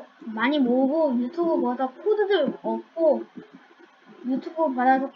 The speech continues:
코드들 얻고, 그냥 이런, 이런 것만 그냥 썼어. 구 렙! 구 렙! 구 렙?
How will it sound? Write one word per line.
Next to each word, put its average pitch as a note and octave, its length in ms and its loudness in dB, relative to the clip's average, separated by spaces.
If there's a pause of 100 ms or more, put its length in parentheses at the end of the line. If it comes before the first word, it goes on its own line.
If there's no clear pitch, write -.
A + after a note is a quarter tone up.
코드들 F#4+ 380 0
얻고, A#3 320 -2
그냥 C#4 200 -6
이런, C4+ 540 -2
이런 D4 260 0
것만 C#4 220 -4
그냥 A3+ 260 -4
썼어. B3+ 160 -12 (1040)
구 C#4+ 80 -4
렙! - 840 2
구 G#4 80 6
렙! C5+ 180 4 (720)
구 C4 260 0
렙? - 0 -